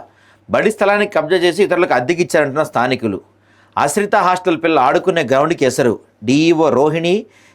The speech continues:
జీహెచ్ఎంసీ టౌన్ ప్లానింగ్కు విషయాన్ని వివరించిన డిప్యూటీ ఇన్స్‌పెక్టర్ of స్కూల్ సికింద్రాబాద్ కస్తూరి కుమారి. పాఠశాల ప్రాంగణం కాకుండా ఎన్నో వందల గజాలకు పైగా ప్రభుత్వ స్థలం కబ్జా.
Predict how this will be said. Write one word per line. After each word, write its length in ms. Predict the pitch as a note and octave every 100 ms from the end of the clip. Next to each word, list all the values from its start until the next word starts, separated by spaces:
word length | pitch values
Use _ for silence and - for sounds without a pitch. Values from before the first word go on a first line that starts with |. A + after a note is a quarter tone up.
| _
జీహెచ్ఎంసీ 600 | B2 F#3 F#3+ G3+ F#3 F3+
టౌన్ 340 | - C#3+ F3 F3+
ప్లానింగ్కు 600 | F3+ D#3+ D#3 D#3 D3 -
విషయాన్ని 460 | G3+ C#3 - F3 F3
వివరించిన 460 | D3 C#3+ C3+ C#3 C#3
డిప్యూటీ 300 | B2+ E3 D3+
ఇన్స్‌పెక్టర్ 380 | C3 D3+ C3+
of 80 | C#3+
స్కూల్ 460 | - - C#3 C#3+ G2 _ _ _ _ _ _
సికింద్రాబాద్ 580 | - C3+ D#3+ D#3 D3 E3+ -
కస్తూరి 340 | C3 - D#3
కుమారి. 420 | C#3 B2 B2 G2+ - _ -
పాఠశాల 360 | C3+ C#3+ F#3
ప్రాంగణం 460 | D#3+ C3 C#3+ D#3+ D#3+
కాకుండా 600 | D3 C#3+ C#3+ D3 F#3 G#2+ - _ _ -
ఎన్నో 300 | A#2+ E3 G#3
వందల 300 | F#3 F3 F3
గజాలకు 520 | D#3 C3+ D#3+ G3 F3+
పైగా 320 | - D#3+ D3+
ప్రభుత్వ 400 | D3+ C#3 D#3+ E3
స్థలం 300 | F3 D#3 D3
కబ్జా. 460 | A#2 A#2 A2 C3+ G2